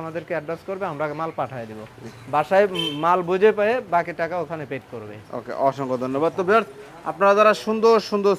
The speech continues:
Speaker 2: সোফা সেট নিতে চাচ্ছেন, তারা অবশ্যই শোরুম ভিজিট করবেন, হয় ভাইকে পাবেন অথবা এই মাসুদকে পাবেন। আপনারা সরাসরি অবশ্যই শোরুমে চলে আসবেন। আর যারা আসতে পারবেন না,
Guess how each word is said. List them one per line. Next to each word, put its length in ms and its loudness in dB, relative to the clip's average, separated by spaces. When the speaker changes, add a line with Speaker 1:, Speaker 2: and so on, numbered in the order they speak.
Speaker 2:
সোফা 320 2
সেট 240 0
নিতে 220 0
চাচ্ছেন, 340 0
তারা 120 4
অবশ্যই 340 0
শোরুম 280 0
ভিজিট 280 -4
করবেন, 280 2
হয় 220 6
ভাইকে 360 0
পাবেন 380 2
অথবা 500 4
এই 280 2
মাসুদকে 520 -2
পাবেন। 360 4
আপনারা 220 0
সরাসরি 580 2
অবশ্যই 400 0
শোরুমে 260 -2
চলে 220 0
আসবেন। 200 2
আর 80 4
যারা 240 6
আসতে 300 0
পারবেন 340 4
না, 60 2